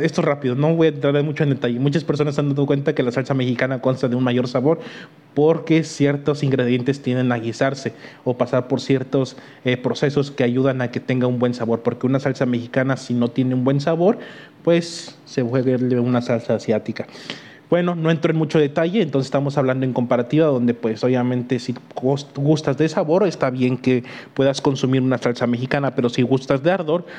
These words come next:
o algo muy picoso, que arde un poco la lengua, que sientes el ardor en la lengua, pues está bien que puedas consumir de salsa, este, asiática. No estamos hablando de ambos puntos, es un, es un, este, eh, es una comparativa breve. Bueno,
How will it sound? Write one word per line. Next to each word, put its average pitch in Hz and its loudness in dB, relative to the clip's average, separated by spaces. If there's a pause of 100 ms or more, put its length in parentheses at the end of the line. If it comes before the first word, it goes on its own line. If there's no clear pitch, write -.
(160)
o 117 2
algo 127 2
muy 151 4
picoso, 165 0
que 123 2 (640)
arde 131 0
un 135 -2
poco 143 0
la 143 4
lengua, 139 -2
que 127 -4
sientes 127 -6
el 123 0
ardor 120 0
en 156 2
la 170 0
lengua, 147 0
pues 175 -4
está - -2
bien 131 -2
que - -2
puedas 123 0
consumir 117 0
de 120 2
salsa, 117 -2 (380)
este, 123 2
asiática. 117 0 (300)
No 143 2
estamos 156 0
hablando 160 0
de 156 0
ambos 156 -2
puntos, 202 0
es 185 0
un, 214 4 (400)
es 151 0
un, 175 4
este, 123 0 (600)
eh, 120 2
es 131 0
una 151 2
comparativa 120 0
breve. 117 0
Bueno, 123 -2